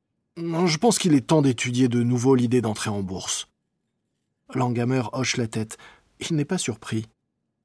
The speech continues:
Et qu'est-ce qui a changé ? » « Rien, vraiment. J'ai jamais été contre au fond. »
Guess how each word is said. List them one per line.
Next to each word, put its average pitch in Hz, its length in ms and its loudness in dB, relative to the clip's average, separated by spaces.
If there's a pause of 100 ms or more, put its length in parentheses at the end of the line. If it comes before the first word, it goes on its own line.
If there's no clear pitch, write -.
(200)
Et 107 320 -4
qu'est-ce - 260 -8
qui - 140 -6
a 104 40 -4
changé ? » « 127 440 -4 (580)
Rien, 185 400 6
vraiment. 170 400 4 (580)
J'ai 185 300 4
jamais 196 320 6
été 180 220 6
contre 165 380 0
au 131 40 4
fond. » 110 320 -4